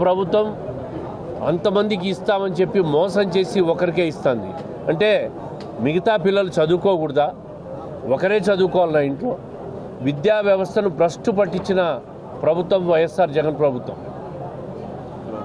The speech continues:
ఇంట్లో ఎంతమంది ఉంటే అంతమంది చదువుకోవాలా, ఉన్నత స్థాయికి చేరాలనే పెద్ద ఆలోచనతో ఎంతమంది ఉంటే అంతమందికి కూడా పదహైదు వేల రూపాయలు ఇవ్వాలని ఒక ఆలోచన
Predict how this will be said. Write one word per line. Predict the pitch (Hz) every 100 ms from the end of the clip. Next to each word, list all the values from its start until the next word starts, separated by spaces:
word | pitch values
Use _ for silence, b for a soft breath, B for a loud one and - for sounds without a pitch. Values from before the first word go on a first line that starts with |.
| 92 - - 151
ఇంట్లో | 165 208 185
ఎంతమంది | 180 190 202 202 196
ఉంటే | 185 170
అంతమంది | 180 185 196 190
చదువుకోవాలా, | 175 180 175 175 170 180 170 151
ఉన్నత | 170 175 -
స్థాయికి | 185 180 -
చేరాలనే | 160 160 160 156 135
పెద్ద | 139 175 156
ఆలోచనతో | 165 165 156 147 190 226 - - - - 120
ఎంతమంది | 143 175 180 185 185 180
ఉంటే | 170 190
అంతమందికి | 156 175 175 170 165
కూడా | 175 202 208 - - - - -
పదహైదు | 139 160 165 156
వేల | 151 147
రూపాయలు | 180 175 156
ఇవ్వాలని | 151 151 151 160 135 - - - - -
ఒక | 120 127 147
ఆలోచన | 170 -